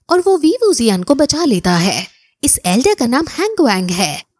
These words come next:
और ये जिन चैंग को समझाते हैं कि ऐसे हर जगह जाल बिछाने से नॉर्मल कल्टीवेटर्स को दिक्कत हो सकती है, इसलिए तुम्हें अपने जाल को हर जगह नहीं बिछाना चाहिए।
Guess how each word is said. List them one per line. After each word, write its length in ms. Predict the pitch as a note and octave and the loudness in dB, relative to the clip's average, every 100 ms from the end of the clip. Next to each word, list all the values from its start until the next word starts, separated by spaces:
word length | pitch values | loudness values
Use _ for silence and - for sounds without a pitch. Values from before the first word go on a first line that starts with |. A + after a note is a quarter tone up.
| _ - | _ -2
और 140 | G4 | 0
ये 160 | F#4+ F4 | 2 0
जिन 280 | C#4 G4+ A#4+ | 0 0 -2
चैंग 180 | E4+ E4 | -4 -2
को 80 | |
समझाते 520 | D#4+ D#4+ C4 B3 D#4 A4 | -2 -2 -2 -2 0 0
हैं 160 | D#4+ | 0
कि 160 | D4+ E4 | -2 -4
ऐसे 220 | C4 - D4+ | -2 -2 -2
हर 200 | - F4+ | -2 0
जगह 280 | F4 D4 D4 | 0 0 0
जाल 280 | A3+ A3+ G4+ | 0 0 0
बिछाने 420 | F#4+ - G#3+ F#3+ | 0 0 0 0
से 200 | - G3+ - _ - | -2 -4 -10 _ -4
नॉर्मल 340 | B3+ E4 A#4 A4+ | 0 2 2 0
कल्टीवेटर्स 560 | F#4 F4 D#4+ D#4+ E4+ | 0 0 0 0 0
को 120 | - D4 | 0 0
दिक्कत 380 | E4 - G#3+ | 0 0 -2
हो 80 | F#3+ | -2
सकती 340 | G3 F#3+ - F#3 | -2 -2 0 0
है, 260 | F3+ - - - _ _ - | 0 -2 -6 -16 _ _ -4
इसलिए 240 | - D4+ | 0 0
तुम्हें 300 | D4+ G#3 C#4+ | 2 0 0
अपने 240 | G4+ E4+ E4+ | 0 0 2
जाल 240 | D#4 D4+ | 2 2
को 120 | E4 | 0
हर 140 | C#4 F4 | 2 2
जगह 260 | D#4 D4+ D4+ | 2 2 0
नहीं 220 | D#4 G#4 | 0 2
बिछाना 400 | G4 - G3+ F#3 | 2 0 0 0
चाहिए। 500 | F3 F#3 F#3 F3 - | 0 0 0 -2 -4